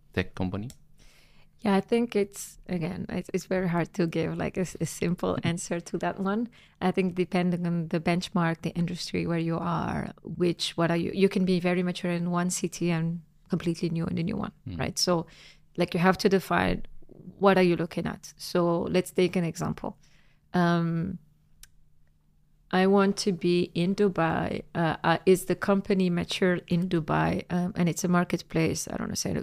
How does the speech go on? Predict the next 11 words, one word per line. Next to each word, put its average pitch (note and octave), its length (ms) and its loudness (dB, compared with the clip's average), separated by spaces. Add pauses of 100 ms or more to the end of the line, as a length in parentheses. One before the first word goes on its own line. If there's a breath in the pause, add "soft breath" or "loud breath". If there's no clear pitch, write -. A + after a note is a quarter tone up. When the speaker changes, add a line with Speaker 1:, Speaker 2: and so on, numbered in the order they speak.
Speaker 2:
food, - 320 -6
for - 120 -8
example. - 380 -10 (260)
Speaker 1:
Mm. E2+ 140 -10 (120)
Speaker 2:
Let's - 220 -6
take G3+ 220 0
the F#3 80 -4
food E3+ 220 -4
industry. E3+ 440 -6 (840)
And, E3 600 2 (240)
um, E3 640 4